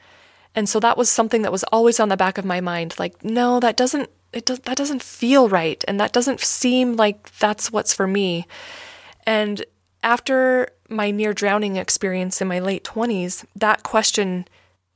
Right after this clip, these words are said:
was at the forefront of my mind more often than not.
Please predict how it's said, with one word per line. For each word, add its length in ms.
was 220
at 80
the 80
forefront 460
of 140
my 100
mind 400
more 340
often 440
than 260
not. 320